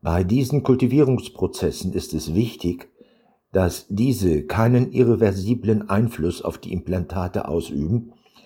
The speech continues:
so dass das Implantat selbst auf Funktionalität getestet und anschließend implantiert werden kann.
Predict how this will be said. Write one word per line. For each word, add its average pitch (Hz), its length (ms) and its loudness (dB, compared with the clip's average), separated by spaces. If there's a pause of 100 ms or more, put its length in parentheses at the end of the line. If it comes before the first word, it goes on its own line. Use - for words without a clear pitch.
(220)
so 104 140 2
dass 107 180 4
das - 180 0
Implantat 90 720 -2
selbst 95 640 -2
auf 82 180 -4
Funktionalität 90 1040 -2
getestet - 640 -2 (540)
und - 340 -4
anschließend 107 760 0
implantiert 98 920 -2
werden 67 340 0
kann. - 320 -8